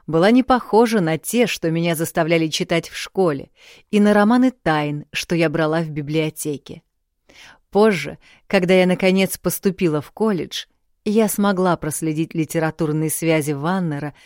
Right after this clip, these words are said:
и рассмотреть его роман с формальной точки зрения, при том, что его никогда не включали в списки литературы на курсах, которые я посещала, поскольку его книги не переиздавались,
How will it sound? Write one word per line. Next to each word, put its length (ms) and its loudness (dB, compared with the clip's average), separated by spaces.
и 80 2
рассмотреть 580 0
его 180 2
роман 360 0
с 100 -10
формальной 580 0
точки 340 -6
зрения, 640 -4
при 180 4
том, 220 0
что 180 -4
его 200 4
никогда 440 0
не 100 -2
включали 680 -4
в 60 -10
списки 400 -2
литературы 580 0
на 160 -2
курсах, 480 -6
которые 380 -2
я 140 -2
посещала, 640 -6
поскольку 420 0
его 200 4
книги 320 -2
не 140 0
переиздавались, 880 -2